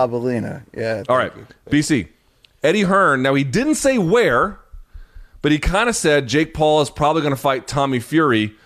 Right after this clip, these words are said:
Speaker 1: on August thirteenth. He also said he hopes he gets chinned. <laughs> So, I don't know. A, what do you make of, like, 'cause I gotta tell you, I thought the ship had sailed on the Tommy Fury fights, but I guess not.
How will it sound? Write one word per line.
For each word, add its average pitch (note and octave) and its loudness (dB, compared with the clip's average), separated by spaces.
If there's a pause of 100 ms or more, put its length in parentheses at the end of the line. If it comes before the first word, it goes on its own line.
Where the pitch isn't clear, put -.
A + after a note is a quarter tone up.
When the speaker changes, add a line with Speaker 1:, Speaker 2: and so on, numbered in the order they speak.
(300)
Speaker 1:
on B2+ 2
August C3 0
thirteenth. A#2+ -2
He C3+ 0
also G#3 0
said D3+ 0
he C#3 0
hopes D3 0
he C#3 0
gets B2 -2
chinned. C#3+ 0
<laughs> - -20 (1400)
So, A3 0
I C4 2
don't D#4 2
know. A3 2 (320)
A, D4 2
what C4 2
do D4 4
you D4 6
make A3 2
of, F3 0
like, E3 0
'cause D#3+ -2
I F#3+ 4
gotta C4 2
tell C4 0
you, F3+ 2
I G#3+ 0
thought C#4 -2
the F3 2
ship F#3+ 0
had C#3 2
sailed G3+ 2
on C#3+ 0
the B2+ 0
Tommy B2 -2
Fury A2+ 0
fights, A2 -2
but B2 0
I B2 0
guess G3+ -2
not. D#3+ 0